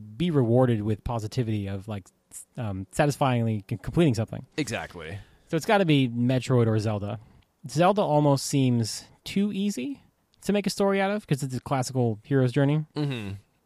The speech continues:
Speaker 1: Plus, Metroid would be cool. They'd be, like, al-, always up for more sci-fi, spacey things.
Speaker 2: Oh, yeah. Yeah, that, yeah, that suit would just look sick. But within the confines of Zelda, then, I think I would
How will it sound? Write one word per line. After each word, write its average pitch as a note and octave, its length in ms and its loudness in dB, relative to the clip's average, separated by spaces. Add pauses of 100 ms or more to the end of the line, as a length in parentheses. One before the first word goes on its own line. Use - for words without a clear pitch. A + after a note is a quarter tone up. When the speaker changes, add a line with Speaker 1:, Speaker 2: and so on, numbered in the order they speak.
(160)
Speaker 1:
Plus, G#3+ 140 -2
Metroid F3 340 4
would - 20 -4
be G#2 100 -2
cool. A2+ 260 -2
They'd A2 160 -2
be, G#2+ 400 0 (460)
like, A#2+ 160 -4 (200)
al-, C#3+ 140 -8
always C3 300 2
up A2+ 100 2
for G2+ 240 -4 (160)
more G#2+ 280 0 (100)
sci-fi, G2+ 420 -4 (140)
spacey G#2 440 -8
things. G2+ 400 -8 (120)
Speaker 2:
Oh, D3+ 140 8
yeah. E2 340 -8 (340)
Yeah, G#2+ 180 -4
that, A2 200 -2 (440)
yeah, E2+ 180 -6
that E2 200 -8
suit - 220 -4
would D#2 100 -14
just E2 220 -14
look - 160 -14
sick. - 520 -12 (160)
But E3 420 0 (200)
within D#3+ 280 -4
the D#3 60 -2
confines B2+ 460 -2
of F2+ 140 -10
Zelda, G2+ 260 -4
then, F2+ 360 -8 (460)
I B2 60 0
think - 260 0 (440)
I C3+ 80 -6
would C3 180 -4